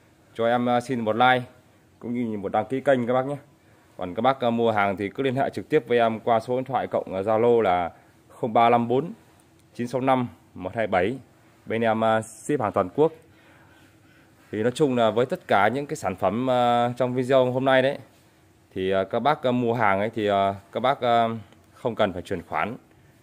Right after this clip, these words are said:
Đấy, các bác nào mà chuyển khoản thì cũng được thì càng tốt.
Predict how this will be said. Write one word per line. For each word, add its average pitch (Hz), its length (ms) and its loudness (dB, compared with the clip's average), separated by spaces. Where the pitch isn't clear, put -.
Đấy, 107 120 -6
các 139 120 -10
bác 135 140 -6
nào 104 200 0
mà 95 360 0
chuyển 92 120 -8
khoản 95 280 0
thì 104 140 -6
cũng 131 180 -10
được 107 220 0
thì 101 60 -16
càng 98 160 -6
tốt. 160 320 -4